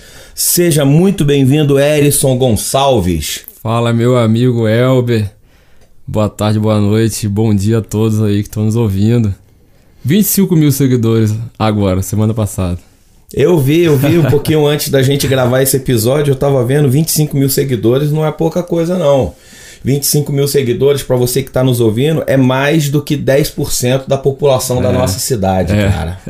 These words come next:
Speaker 1: É muita gente. Quantas pessoas, mais ou menos, assistem lá os seus stories?
Speaker 2: Por dia, em torno de dois mil e quinhentos, três mil visualizações dia.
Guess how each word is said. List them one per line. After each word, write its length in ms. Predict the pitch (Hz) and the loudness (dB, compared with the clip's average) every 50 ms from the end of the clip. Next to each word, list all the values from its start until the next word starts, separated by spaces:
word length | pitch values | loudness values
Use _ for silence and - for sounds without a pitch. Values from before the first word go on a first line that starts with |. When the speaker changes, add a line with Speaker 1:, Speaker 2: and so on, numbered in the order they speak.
| 110 - - - - - - - - - - | -12 -12 -10 -12 -14 -14 -14 -18 -20 -20 -14
Speaker 1:
É 240 | - - 107 113 | -6 -4 -2 0
muita 480 | 110 95 95 98 104 107 - - 107 101 | 0 2 2 2 0 0 0 0 0 0
gente. 540 | 92 85 98 98 95 87 80 - - - - - - - - - - - - | 0 0 0 0 0 0 -2 -4 -8 -14 -20 -20 -20 -20 -20 -20 -20 -18 -6
Quantas 320 | - 143 165 160 185 170 - | -4 -2 -2 0 -2 -2 0
pessoas, 400 | - 170 151 - - 160 156 143 | 0 -2 -2 0 0 0 0 2
mais 240 | 147 147 147 135 | 2 0 0 2
ou 80 | 143 131 | 2 0
menos, 400 | 127 131 139 143 139 131 120 120 | 2 2 2 2 2 2 2 2
assistem 580 | 131 127 - - - 156 151 135 - - 127 127 | 0 0 0 0 0 0 0 0 0 -2 -2 0
lá 160 | 123 123 127 | 0 2 0
os 160 | 127 123 - | 0 0 -2
seus 200 | - 127 120 113 | 0 0 0 0
stories? 760 | 117 107 - - 117 110 104 95 92 92 87 - - - - - - - _ _ _ _ | -2 -4 -4 -2 0 2 2 2 2 0 0 -2 -6 -10 -14 -18 -20 -20 _ _ _ _
Speaker 2:
Por 200 | - 123 117 117 | -2 0 2 2
dia, 280 | 110 101 104 123 135 147 | 2 2 2 2 2 2
em 80 | 151 139 | 0 0
torno 260 | 139 143 143 135 135 | 0 2 2 2 4
de 260 | 123 127 123 117 110 | 4 2 2 2 0
dois 360 | 98 98 98 113 120 123 107 | -2 -2 0 0 0 2 2
mil 100 | 117 117 | 0 -2
e 20 | 110 | -2
quinhentos, 440 | - - 107 110 117 123 123 113 | -2 -2 0 2 2 2 0 -2
três 240 | - - 110 107 101 | -2 -2 -2 0 0
mil 180 | 98 101 104 101 | 2 0 0 0
visualizações 640 | 98 104 104 104 101 101 95 - - 101 101 98 95 | -2 -2 -2 0 0 -2 -2 -2 -2 -2 0 -2 -2
dia. 320 | 95 98 98 98 95 98 | -2 -4 -4 -4 -4 -6